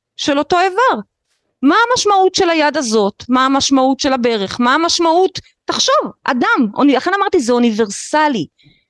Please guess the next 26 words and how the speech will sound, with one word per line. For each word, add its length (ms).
אתה 100
לא 80
צריך 340
רק 220
להסתכל 500
על 80
האיבר 480
ולהבין, 480
"אה, 300
אז 160
הלב 460
זו 180
משאבת 500
הדם, 580
אוקיי, 540
שמספ-, 580
יש 140
בה 80
חדרים, 720
והיא 200
מספקת 600
את 100
הדם 320
ומזרימה 640
את 100
הדם." 140